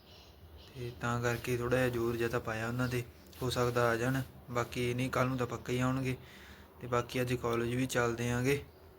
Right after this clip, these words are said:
ਤੇ ਇੱਕ ਤਾਂ ਪਾਸ ਨਿਊ ਕਰਾਉਣਾ ਗਾ, ਬੱਸ ਪਾਸ। ਉਹ ਤਿੰਨ ਮਹੀਨਿਆਂ ਬਾਅਦ ਨਿਊ ਹੁੰਦਾ ਹੁੰਦਾ। ਤੇ ਇਕੱਤੀ ਤਰੀਕ ਤੱਕ ਹੀ ਸੀਗਾ, ਅੱਜ ਹੋ ਗਈ ਇੱਕ ਅਪ੍ਰੈਲ ਤੇ ਅੱਜ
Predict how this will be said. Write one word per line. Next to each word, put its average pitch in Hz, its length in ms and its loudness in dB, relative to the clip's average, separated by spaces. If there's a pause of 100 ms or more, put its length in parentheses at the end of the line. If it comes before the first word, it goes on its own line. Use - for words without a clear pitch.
(1600)
ਤੇ 135 140 -4
ਇੱਕ 143 260 -6
ਤਾਂ 147 160 -2 (360)
ਪਾਸ 127 300 4
ਨਿਊ 135 260 2
ਕਰਾਉਣਾ 127 360 4
ਗਾ, 120 100 2
ਬੱਸ 120 480 -2
ਪਾਸ। 120 340 2 (1200)
ਉਹ 120 540 -2 (380)
ਤਿੰਨ 127 200 2
ਮਹੀਨਿਆਂ 131 300 2
ਬਾਅਦ 123 300 2 (360)
ਨਿਊ 131 200 0
ਹੁੰਦਾ 131 240 0
ਹੁੰਦਾ। 127 300 0 (720)
ਤੇ 139 100 -12 (560)
ਇਕੱਤੀ 123 360 0
ਤਰੀਕ 123 220 2
ਤੱਕ 127 280 -2
ਹੀ 131 80 -2
ਸੀਗਾ, 127 360 0 (400)
ਅੱਜ 117 140 -2
ਹੋ 120 180 2
ਗਈ 120 100 -2
ਇੱਕ 123 300 -4
ਅਪ੍ਰੈਲ 127 440 2 (560)
ਤੇ 117 440 -2 (120)
ਅੱਜ 120 160 0